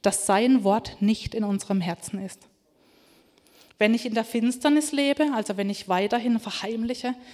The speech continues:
dann ist auch sein Wort nicht in meinem Herzen.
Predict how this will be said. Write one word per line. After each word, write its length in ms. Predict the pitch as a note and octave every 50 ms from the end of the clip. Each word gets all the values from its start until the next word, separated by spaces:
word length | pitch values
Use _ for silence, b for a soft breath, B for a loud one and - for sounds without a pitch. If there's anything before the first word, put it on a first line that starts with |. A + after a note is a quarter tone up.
| B B B B B B
dann 160 | - G3 G3
ist 240 | - A3+ - - -
auch 120 | A3+ -
sein 300 | - - A3 G3+ G3 E3+
Wort 240 | F3 F#3 G#3+ A3+ -
nicht 180 | D4 C4+ C#4
in 80 | C#4 C4+
meinem 260 | C4 B3+ B3+ B3 B3+
Herzen. 400 | A#3+ A3 G#3 - - - - G3+